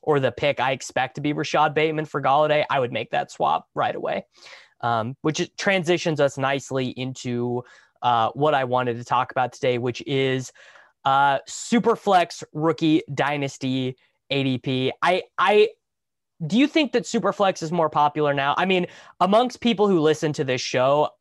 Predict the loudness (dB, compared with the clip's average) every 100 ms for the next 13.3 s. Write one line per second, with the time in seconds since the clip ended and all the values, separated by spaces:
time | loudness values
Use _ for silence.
0 | _ 0 2 2 0 0 0 -2 -2 -4
1 | -2 0 2 0 -4 -2 -2 -2 -4 -6
2 | -6 -8 -14 -10 -8 -2 -2 -2 -4 -6
3 | -6 -4 -4 -4 -8 -6 -2 0 0 0
4 | -2 -4 -4 0 0 -2 -10 -10 -6 -2
5 | -2 0 0 0 -2 -4 -4 -2 -2 -4
6 | -2 0 0 -4 -14 -20 -6 -4 -2 -2
7 | -2 -2 0 2 2 -2 -6 -20 -16 0
8 | 2 4 2 2 0 0 -2 0 2 2
9 | 2 -2 0 -2 0 -4 -2 0 0 -2
10 | -4 -4 -2 -4 -4 -4 -4 -6 -6 -10
11 | _ -12 -8 -8 -4 -4 -4 -6 -8 -6
12 | -8 -4 -4 0 0 -2 -4 -4 -2 -2
13 | -4 -8